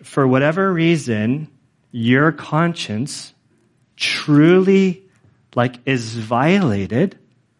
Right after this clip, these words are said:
not from the Bible, like, your, your baseline of objection is no longer from the Bible. Just, I want to be clear.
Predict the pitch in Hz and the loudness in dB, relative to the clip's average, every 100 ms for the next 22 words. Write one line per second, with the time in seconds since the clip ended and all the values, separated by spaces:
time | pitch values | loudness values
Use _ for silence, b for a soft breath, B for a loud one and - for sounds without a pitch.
0 | _ _ _ _ _ _ _ _ _ _ | _ _ _ _ _ _ _ _ _ _
1 | _ _ _ _ _ _ - 120 127 - | _ _ _ _ _ _ 0 0 0 -2
2 | - 202 226 190 233 269 175 127 123 135 | 0 2 2 2 2 2 2 0 0 -4
3 | _ _ _ _ - 139 - _ _ _ | _ _ _ _ -4 -4 -4 _ _ _
4 | _ _ _ _ _ _ _ _ _ _ | _ _ _ _ _ _ _ _ _ _
5 | _ _ 156 135 143 147 135 131 156 196 | _ _ -6 -6 -2 0 0 2 2 0
6 | - 190 196 196 160 147 135 113 143 160 | -2 -2 0 0 0 0 -2 -2 -4 -4
7 | - 156 147 131 113 120 127 131 170 170 | -6 -6 -2 -4 0 4 6 4 2 0
8 | 170 165 - 151 160 139 107 104 160 - | -2 -4 -2 -2 0 0 -2 -2 -4 -6
9 | _ _ _ 110 104 113 110 113 143 143 | _ _ _ -8 -8 -4 -2 0 0 0
10 | 123 101 | -4 -4